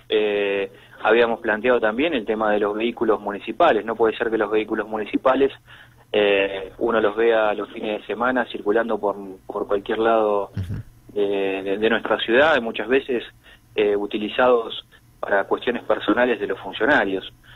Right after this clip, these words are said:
Speaker 1: Eh, otra cuestión importante a destacar es el tema de horas extras. Eh, vemos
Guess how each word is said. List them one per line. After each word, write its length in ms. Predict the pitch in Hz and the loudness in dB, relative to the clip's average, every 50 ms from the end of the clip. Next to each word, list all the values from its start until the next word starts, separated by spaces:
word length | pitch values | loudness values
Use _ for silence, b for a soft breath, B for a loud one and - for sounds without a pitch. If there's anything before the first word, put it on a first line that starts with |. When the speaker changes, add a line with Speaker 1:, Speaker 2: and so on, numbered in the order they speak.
| B B B B - | B B B B -2
Speaker 1:
Eh, 580 | - 110 107 104 104 104 101 101 101 98 - - - | 2 2 4 4 4 4 2 2 0 -2 -4 -2 0
otra 280 | 135 131 123 131 123 | 2 2 4 4 2
cuestión 360 | 117 120 117 - - 151 151 143 | 2 2 2 2 4 2 2 2
importante 680 | 131 113 120 110 113 - 143 160 156 139 143 117 117 | 2 0 0 0 2 2 0 0 2 0 0 0 0
a 80 | 113 107 | 0 -2
destacar 420 | 107 101 - - 107 127 147 170 | -2 -2 -4 -2 2 4 4 4
es 120 | 151 - - | 2 0 -4
el 100 | 110 101 | -8 -6
tema 260 | 104 113 110 107 104 | -6 -4 -2 -2 -2
de 80 | 104 104 | -2 -2
horas 180 | 104 104 107 - | -2 -2 0 0
extras. 380 | 165 151 - - - 104 95 - - - B B B B B B B B B | 0 0 0 -2 -2 -2 -2 -2 -4 -12 B B B B B B B B B
Eh, 240 | - 101 101 98 98 | 0 2 2 2 2
vemos 400 | 117 127 127 131 123 120 117 | 2 2 4 4 4 4 2